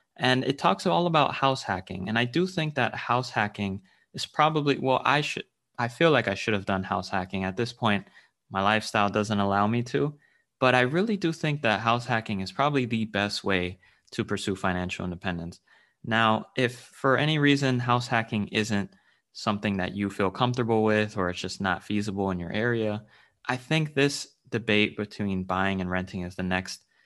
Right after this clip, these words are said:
crucial step, because it can definitely impact your financial independence journey and financial position for decades to come. So, uh, I think it's very important to, to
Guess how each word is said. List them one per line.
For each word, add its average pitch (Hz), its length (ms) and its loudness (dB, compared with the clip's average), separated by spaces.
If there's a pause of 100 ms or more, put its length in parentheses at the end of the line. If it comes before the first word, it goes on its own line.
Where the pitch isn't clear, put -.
(300)
crucial 143 460 0
step, - 360 -6
because 107 300 -4
it 113 120 -4
can 117 180 -2
definitely 123 440 0
impact 120 500 -2
your 92 320 -2 (400)
financial 101 400 2
independence 92 520 -4
journey 107 480 -2 (280)
and 117 340 0
financial 117 500 2
position 98 640 -2
for 90 160 -6
decades - 580 -4
to - 80 -18
come. 90 360 -6
So, 87 320 -6 (540)
uh, - 100 -2
I 95 100 2
think 117 220 -2
it's - 420 -6
very 123 280 2
important 98 720 -2
to, 90 500 -2
to - 180 -10